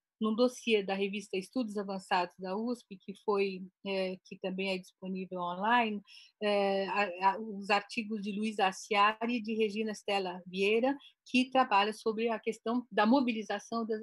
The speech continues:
das trabalhadoras domésticas, eh, sobre as quais acho que é interessante analisar também outras mobilizações de categorias, eh, que não são de trabalhadoras domésticas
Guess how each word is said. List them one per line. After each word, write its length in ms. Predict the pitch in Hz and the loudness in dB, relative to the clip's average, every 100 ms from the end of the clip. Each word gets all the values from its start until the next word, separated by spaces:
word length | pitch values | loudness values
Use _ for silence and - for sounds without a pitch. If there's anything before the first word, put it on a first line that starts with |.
| 220 | -6
das 240 | 190 202 | -6 -4
trabalhadoras 600 | - 202 202 196 208 214 | -2 0 0 0 0 -2
domésticas, 640 | 202 202 165 156 - 185 180 _ _ _ - | -4 -6 -6 -10 -14 -14 -14 _ _ _ -4
eh, 240 | 190 190 | -2 0
sobre 360 | 185 - 196 190 | -2 -4 -4 -2
as 140 | 185 | -4
quais 440 | - 202 202 220 - | -4 0 0 0 -6
acho 220 | 220 196 - | -8 -8 -8
que 380 | - 214 220 196 | -6 -4 -2 -2
é 80 | 196 | -4
interessante 840 | 190 196 185 - 214 214 - 220 - - _ | -4 -6 -6 -6 -8 -8 -8 -8 -10 -20 _
analisar 760 | 196 196 190 196 180 196 208 220 | -2 2 0 -2 0 4 4 4
também 560 | 214 208 185 202 240 262 _ _ | 0 0 2 2 2 -2 _ _
outras 380 | 240 240 233 208 | 2 2 2 -2
mobilizações 920 | 208 190 196 196 202 - 226 233 240 | -2 -2 -4 0 0 0 -2 0 0
de 80 | 202 | -2
categorias, 720 | 226 220 220 196 196 214 240 247 _ _ _ | -4 0 0 0 -2 0 0 -2 _ _ _
eh, 140 | 208 202 | -2 -2
que 200 | - 226 | 0 4
não 240 | 247 294 | 6 6
são 260 | 294 269 226 | 6 4 4
de 120 | 202 | 0
trabalhadoras 600 | 190 185 185 185 190 185 | -4 -2 0 -2 -6 -6
domésticas 800 | 185 180 185 208 - - 247 | -6 -6 -4 -6 -8 -4 -4